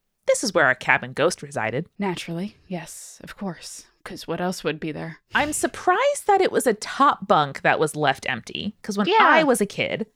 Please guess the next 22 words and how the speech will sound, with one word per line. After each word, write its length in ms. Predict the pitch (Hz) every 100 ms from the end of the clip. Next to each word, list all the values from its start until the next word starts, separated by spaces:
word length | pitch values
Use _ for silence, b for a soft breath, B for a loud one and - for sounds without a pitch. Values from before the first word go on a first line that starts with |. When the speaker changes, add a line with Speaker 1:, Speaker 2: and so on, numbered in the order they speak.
| _
Speaker 1:
that 180 | - 175
was 120 | 202
the 80 | 196
more 220 | 180 170
desirable 720 | 165 151 156 156 151 147 135
bunk. 380 | 127 107 202 - _
Speaker 2:
Yeah, 180 | 330 285
because 340 | 208 226 240 226
you're 180 | 233 226
always 640 | 247 269 214 190 - - -
on 280 | 190 180 180
ground 400 | 185 220 247 180
level, 440 | 160 156 156 - _ -
and 140 | 180
you 120 | 185
wanna 300 | 175 247 226
be, 160 | 165 165
as 120 | 160
a 60 | 156
child, 420 | - 160 170 175 -
very 260 | - 135
high, 460 | 170 208 269 -